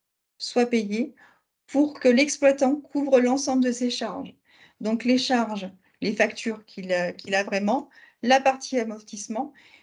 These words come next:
mais aussi ce qu'on appelle les charges supplétives. C'est des charges qui sont soit, euh, le foncier, le capital et le travail.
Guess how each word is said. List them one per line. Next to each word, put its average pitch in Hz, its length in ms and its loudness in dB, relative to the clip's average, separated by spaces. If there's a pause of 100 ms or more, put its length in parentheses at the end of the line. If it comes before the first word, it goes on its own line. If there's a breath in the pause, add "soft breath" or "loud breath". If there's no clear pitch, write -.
mais 240 140 4
aussi 247 220 -2
ce - 80 -6
qu'on 254 120 -2
appelle 240 240 0
les 254 80 2
charges 240 240 0
supplétives. 254 880 0 (500 loud breath)
C'est - 140 -8
des 233 140 2
charges 269 420 2 (420 loud breath)
qui 247 160 0
sont 226 260 0
soit, 269 540 2 (300)
euh, 196 360 -2 (140)
le 247 160 4
foncier, 247 600 0
le 226 120 -2
capital 247 800 0
et 226 100 -2
le 220 80 -4
travail. 208 520 -8